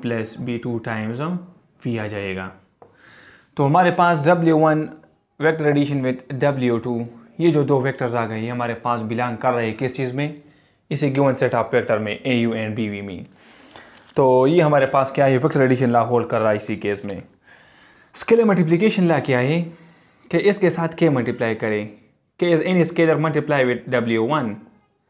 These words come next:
so this will be K या C कुछ भी हो सकता है। तो K डॉट डब्ल्यू वन क्या है,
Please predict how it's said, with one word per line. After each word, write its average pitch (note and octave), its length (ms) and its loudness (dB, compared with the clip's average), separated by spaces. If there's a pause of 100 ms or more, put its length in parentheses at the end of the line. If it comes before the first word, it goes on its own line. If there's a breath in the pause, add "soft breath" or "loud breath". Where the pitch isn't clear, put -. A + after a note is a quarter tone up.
(600 soft breath)
so C3+ 200 -4
this F#3 240 2
will C#3 180 2
be D#3 120 4 (180)
K G3+ 200 4
या D3+ 200 4
C D3+ 160 -4
कुछ C#3+ 240 -2
भी B2+ 80 -2
हो A#2+ 100 0
सकता A#2 220 -2
है। A2+ 100 -2
तो B2 220 -4
K E3 140 2
डॉट C3 220 0 (200)
डब्ल्यू C#3 260 0
वन D#3+ 140 0
क्या C#3+ 180 -4
है, G#2+ 280 -10